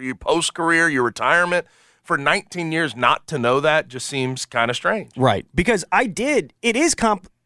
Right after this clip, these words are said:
Speaker 2: the one thing that the Blind Side movie doesn't do very well is it, it glosses over a lot of the things the Tuohys had to do in order to get Michael into Ole Miss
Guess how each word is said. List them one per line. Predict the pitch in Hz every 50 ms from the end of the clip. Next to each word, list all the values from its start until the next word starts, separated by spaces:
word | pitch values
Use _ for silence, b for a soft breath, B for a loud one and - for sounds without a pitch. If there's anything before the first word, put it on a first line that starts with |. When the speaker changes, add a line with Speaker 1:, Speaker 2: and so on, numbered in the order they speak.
| _ _ _ _ _ _ _ _
Speaker 2:
the | - 180
one | 185 196 294 349 349
thing | - 311 311 294 262
that | 240 - -
the | 175
Blind | 143 123 139 139 139 143 135
Side | - 147 135 123 123
movie | 120 120 123 120 110 107 95 85 82 _ _ _ 117
doesn't | - 165 180 190 185 214 156 151
do | 131 139 135 135
very | 120 127 117 113 107
well | 104 101 95 80 73 - _ _ _ _ _ _ _ _ _ _ _ _ -
is | 156 165 170
it, | 185 170 143 147 _ -
it | 196 180 147
glosses | 143 151 180 208 226 269 - - 269 208 180
over | 180 185 170 160 160
a | 147
lot | 131 135 127 143 143
of | 135 135
the | 135
things | 120 - - - - 135 131 151 170 160 143 143
the | 147 135
Tuohys | - 151 147 143 139 127 -
had | - 127 131 127 123
to | - 135 120
do | 101 110 107 110 147 170 147
in | 131 123
order | 123 127 131 127 131
to | - - 127
get | 117 120 123 113
Michael | 113 110 113 110 - 123 117 113 -
into | - 120 117 113 - 117 113
Ole | 87 107 107 104
Miss | 104 98 110 175 - - -